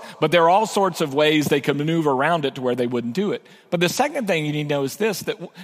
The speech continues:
when you ask, "Well, why would somebody be killed for doing this thing?"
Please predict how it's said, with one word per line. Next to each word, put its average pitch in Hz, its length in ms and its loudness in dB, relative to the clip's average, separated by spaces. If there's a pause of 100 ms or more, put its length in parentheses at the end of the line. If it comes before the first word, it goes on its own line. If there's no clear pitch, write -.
when 180 160 -2
you 190 100 0
ask, 240 320 0
"Well, 226 80 0
why 247 260 0
would 269 160 -4
somebody 226 520 0
be 185 160 -6
killed 185 440 -2
for 151 300 -2 (180)
doing 165 480 0
this 139 220 -2
thing?" 110 540 -4